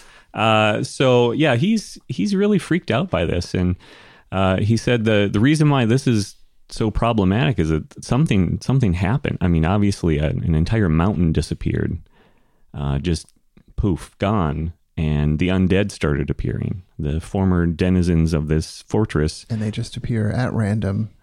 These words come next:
Speaker 2: in various
Speaker 1: randomly
Speaker 2: places.
Speaker 1: in various places, usually around the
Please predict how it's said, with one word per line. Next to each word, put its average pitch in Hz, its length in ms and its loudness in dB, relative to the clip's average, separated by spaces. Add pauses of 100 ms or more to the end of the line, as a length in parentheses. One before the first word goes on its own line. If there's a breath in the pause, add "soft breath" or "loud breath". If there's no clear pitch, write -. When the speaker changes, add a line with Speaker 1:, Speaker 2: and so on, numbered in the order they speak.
Speaker 2:
in 101 80 -2
various 104 200 2
Speaker 1:
randomly 98 400 2
Speaker 2:
places. - 500 -2
Speaker 1:
in 87 160 -2
various 110 360 2
places, 95 580 0
usually 127 440 2
around 110 720 2 (140)
the 85 520 2